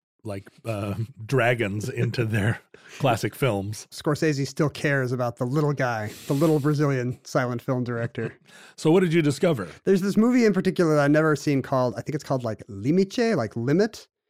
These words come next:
Speaker 2: which is, um, I heard it described as, like, what if Terrence Malick made a silent movie? So it's just kind of this odd tone poem by this Brazilian guy who made one movie, and then there was only one nitrate print of it left,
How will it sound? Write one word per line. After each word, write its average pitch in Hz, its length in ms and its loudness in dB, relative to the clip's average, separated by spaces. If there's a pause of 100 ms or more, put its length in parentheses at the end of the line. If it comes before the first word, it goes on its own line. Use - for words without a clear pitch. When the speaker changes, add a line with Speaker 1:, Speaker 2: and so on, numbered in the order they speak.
(380)
Speaker 2:
which 131 240 -4
is, 123 240 0
um, 110 420 -2 (720)
I 139 80 0
heard 156 120 2
it 151 40 0
described 135 440 -2
as, 123 120 -2
like, 120 160 -4
what 151 160 2
if 160 180 -2
Terrence 151 380 0
Malick 139 400 2
made 127 160 0
a 117 40 -4
silent 120 460 -4
movie? 107 220 -8
So - 120 -4
it's 160 120 0
just 160 120 -6
kind 147 160 0
of 127 60 0
this 117 180 -8 (160)
odd 131 340 0
tone 135 280 0
poem 113 460 -6 (480)
by 127 100 -2
this 117 220 -6
Brazilian 131 560 -2
guy 127 160 -2
who 131 80 0
made 127 180 0
one 147 420 2
movie, 135 520 2 (520)
and 143 140 0
then 143 80 2
there 139 140 0
was 135 100 0
only 143 160 2
one 147 640 2
nitrate 139 460 0
print 147 200 2
of 135 80 0
it 139 80 -2
left, 135 600 -2